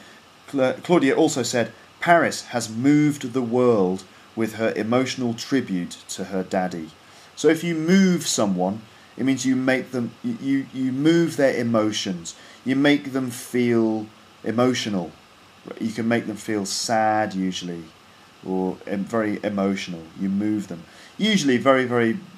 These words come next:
uh, beautiful music can move you, makes you feel emotional. But in this case, um,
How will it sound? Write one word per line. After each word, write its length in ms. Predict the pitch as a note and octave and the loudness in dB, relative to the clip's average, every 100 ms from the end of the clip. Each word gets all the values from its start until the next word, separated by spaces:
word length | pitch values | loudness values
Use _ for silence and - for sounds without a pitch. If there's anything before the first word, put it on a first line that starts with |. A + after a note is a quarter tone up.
| - | -10
uh, 240 | - G#2 G2+ | -2 -2 -2
beautiful 460 | G#2 A#2+ A#2 - | -2 -2 -2 -6
music 380 | G2+ G#2 G2 F2+ | -4 -4 -4 -6
can 120 | - F#2 F2+ | -8 -6 -4
move 460 | G2 F#2+ F#2 E2+ | -2 -2 -4 -8
you, 280 | E2+ D#2+ D#2+ D#2 - - - - | -12 -12 -12 -16 -20 -20 -20 -10
makes 280 | A2 G#2 - | -6 -6 -6
you 80 | A2 | -8
feel 340 | - G#2+ G2 | -6 -4 -2
emotional. 520 | F#2 F2+ F2 - F2 D#2 - - - - | -2 -4 -6 -8 -14 -18 -20 -20 -20 -6
But 120 | A#2 | 0
in 60 | C#3+ | 0
this 180 | D3+ | 0
case, 380 | - G#2 F#2 - - - - - | -2 -2 -2 -4 -18 -20 -12 -4
um, 460 | G2+ G2+ G2 G2 | 0 0 0 -4